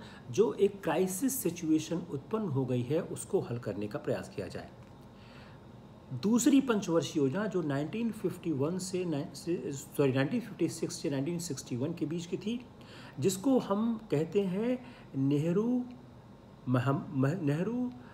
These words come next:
महालनोबिस स्ट्रेटजी। उस समय जो प्रोफेसर पीसी महालनोबिस थे, उन्होंने एक important role प्ले किया दूसरी पंचवर्षीय योजना की स्ट्रेटजी को, को बनाने में।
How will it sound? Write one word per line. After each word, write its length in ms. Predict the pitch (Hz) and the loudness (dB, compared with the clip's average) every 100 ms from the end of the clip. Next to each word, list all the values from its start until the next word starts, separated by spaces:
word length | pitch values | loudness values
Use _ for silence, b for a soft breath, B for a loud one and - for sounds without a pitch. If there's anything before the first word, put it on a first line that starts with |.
| B - | B -2
महालनोबिस 1200 | 123 127 151 139 120 127 127 127 131 135 170 170 | 0 2 2 2 2 2 0 0 0 2 0 -2
स्ट्रेटजी। 560 | - - 117 98 107 90 - B B | -8 -2 -2 -2 -4 -6 -10 B B
उस 200 | 196 185 | 0 2
समय 280 | 196 190 233 | 0 0 0
जो 140 | 165 | 0
प्रोफेसर 540 | 160 - 139 147 135 190 | 0 0 0 0 0 0
पीसी 800 | 190 - 175 185 214 214 214 208 - | -2 -6 -6 -4 -4 -4 -4 -6 -4
महालनोबिस 760 | 120 117 104 104 120 202 - 196 | -2 0 -2 -2 -4 -4 0 2
थे, 160 | 220 220 B B B | 4 0 B B B
उन्होंने 380 | 185 208 233 214 | 0 2 2 2
एक 180 | 208 - | 0 0
important 800 | 170 170 175 175 185 254 220 | -2 0 2 2 2 0 0
role 240 | 131 147 151 | -2 -2 -2
प्ले 320 | - 131 131 | -4 2 2
किया 560 | 127 135 156 175 190 B B - 123 | 2 0 0 0 -4 B B -10 -6
दूसरी 600 | 170 190 208 214 226 220 - | -4 -4 -4 -4 -4 -6 -4
पंचवर्षीय 800 | 147 165 - 143 139 135 143 123 | -2 -2 -2 -2 0 -2 -2 0
योजना 440 | 120 120 123 127 | 0 -2 -2 -2
की 340 | 120 - 175 - | -4 -4 -6 -6
स्ट्रेटजी 520 | 127 - - 110 95 104 | -8 -8 -8 -8 -6 -8
को, 180 | - 190 - - - - | -6 -8 -10 -16 -20 -12
को 80 | 151 131 | -6 -2
बनाने 240 | 110 95 | -2 -2
में। 140 | 87 | -6